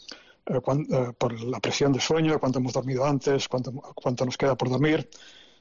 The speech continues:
eh, obviamente por el ritmo circadiano, si es de día o de noche. Toda esta información, eh, es integrada por estas neuronas y estas neuronas deciden, eh, en cada momento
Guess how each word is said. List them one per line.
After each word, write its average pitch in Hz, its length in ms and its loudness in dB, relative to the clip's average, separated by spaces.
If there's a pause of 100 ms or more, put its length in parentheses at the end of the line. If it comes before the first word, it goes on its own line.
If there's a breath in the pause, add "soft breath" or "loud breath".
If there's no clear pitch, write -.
(100)
eh, 139 240 4
obviamente 131 360 0
por 120 140 0
el 107 60 -4
ritmo 131 220 2
circadiano, 147 560 2
si - 120 0
es 104 60 0
de 120 80 2
día 123 120 2
o 120 40 -2
de 135 60 4
noche. 160 360 2 (180)
Toda 139 200 2
esta 143 140 -2
información, 156 560 2 (380)
eh, 123 440 0 (320)
es 165 240 2
integrada 135 420 2
por 139 100 2
estas 123 200 0
neuronas 165 520 2 (120)
y 156 140 2
estas 123 240 0
neuronas 139 240 4
deciden, 156 480 2 (760 loud breath)
eh, 131 180 2
en 123 120 0
cada 143 160 2
momento 165 520 4